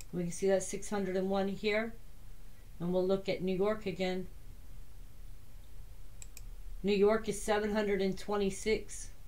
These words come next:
Washington State is six hundred and one. We look up at Canada.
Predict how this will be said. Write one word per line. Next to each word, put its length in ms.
Washington 680
State 500
is 520
six 320
hundred 300
and 140
one. 280
We 100
look 280
up 180
at 100
Canada. 640